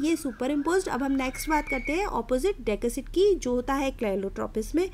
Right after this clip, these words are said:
ये देखो, ये एक कैलोट्रोपिस का प्लांट है जिसमें हम देखेंगे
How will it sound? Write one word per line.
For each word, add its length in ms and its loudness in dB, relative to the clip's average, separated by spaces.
ये 100 2
देखो, 200 0
ये 260 2
एक 140 -2
कैलोट्रोपिस 560 -2
का 120 -4
प्लांट 380 -2
है 120 -2
जिसमें 260 -2
हम 160 2
देखेंगे 420 2